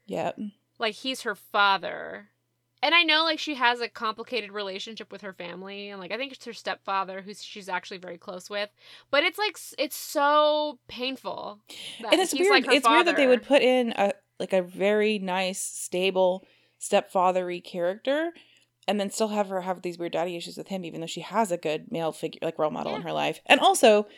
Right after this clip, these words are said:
Speaker 1: this stepfather, I'm just realizing now, fucking disappears into the ether, for every other bit of this book after the
Speaker 2: Yeah.
Speaker 1: graduation party. Like, why
Speaker 2: She's
Speaker 1: even
Speaker 2: like,
Speaker 1: introduce
Speaker 2: "I
Speaker 1: him?
Speaker 2: have such a great relationship with him."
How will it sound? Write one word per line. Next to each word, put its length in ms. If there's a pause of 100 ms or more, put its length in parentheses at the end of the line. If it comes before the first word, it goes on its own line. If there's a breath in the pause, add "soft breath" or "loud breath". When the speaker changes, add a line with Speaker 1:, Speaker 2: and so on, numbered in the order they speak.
(640 loud breath)
Speaker 1:
this 140
stepfather, 340
I'm 160
just 140
realizing 280
now, 160
fucking 580
disappears 580
into 140
the 140 (460)
ether, 500 (260)
for 280
every 240
other 140
bit 120
of 60
this 120
book 180
after 320
the 100
Speaker 2:
Yeah. 140
Speaker 1:
graduation 380
party. 440
Like, 100
why 140
Speaker 2:
She's 60
Speaker 1:
even 120
Speaker 2:
like, 100
Speaker 1:
introduce 220
Speaker 2:
"I 20
Speaker 1:
him? 80
Speaker 2:
have 140
such 280
a 60
great 240
relationship 680
with 160
him." 500